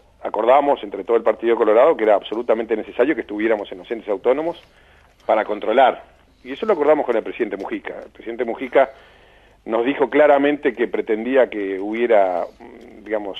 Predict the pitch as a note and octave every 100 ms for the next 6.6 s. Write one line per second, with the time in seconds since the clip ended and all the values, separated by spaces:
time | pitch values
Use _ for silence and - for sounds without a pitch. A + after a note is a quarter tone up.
0 | - A2 - A2+ G#2 G#2+ G#2+ - - _
1 | _ A#2+ - _ G#2 G2 G#2 G#2 C#3+ C#3+
2 | A2 G2+ F#2+ G2 G2+ D3 B2 G#2 A#2 A2
3 | C3 C3 F3 F#3+ G#3 _ _ _ _ _
4 | _ - C#3+ D3+ D3+ E3 F#3 G#3+ - _
5 | _ _ - C#3 B2 D#3 D3+ C#3+ A#2+ F2+
6 | D#2+ - A#2 B2+ E3 D3+